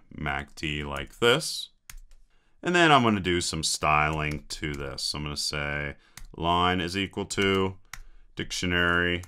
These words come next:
and I'm gonna have the color be blue, and I'm going to have the width be set to two.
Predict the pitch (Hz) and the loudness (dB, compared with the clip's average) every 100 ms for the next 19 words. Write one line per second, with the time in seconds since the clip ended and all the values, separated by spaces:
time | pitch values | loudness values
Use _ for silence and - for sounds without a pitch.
0 | - - 82 80 80 80 80 - 80 80 | -10 -4 0 0 0 0 -2 -4 -2 -2
1 | 78 82 80 80 76 73 73 73 - 143 | 0 0 2 0 -4 -6 -4 -6 0 2
2 | 113 95 104 - _ _ 78 76 76 80 | 4 2 0 -4 _ _ -8 -8 -8 -4
3 | 82 76 76 135 214 - - - - _ | -2 -2 0 -2 -4 -14 -20 -20 -20 _
4 | _ - - - 95 90 85 87 85 87 | _ -20 -10 0 4 4 4 2 2 -2
5 | - 80 82 82 80 80 82 82 76 87 | -4 -2 0 0 -2 -2 -2 -4 -2 2
6 | 82 82 80 80 78 - - - - - | 4 4 4 2 -4 -16 -20 -20 -14 -6
7 | 80 76 73 76 95 113 95 - - - | 0 2 2 2 2 4 2 -4 -20 -20
8 | - - - 80 - 78 67 - - - | -20 -16 -6 -4 -2 -2 -4 -6 -8 -4
9 | 85 78 123 | -2 0 -2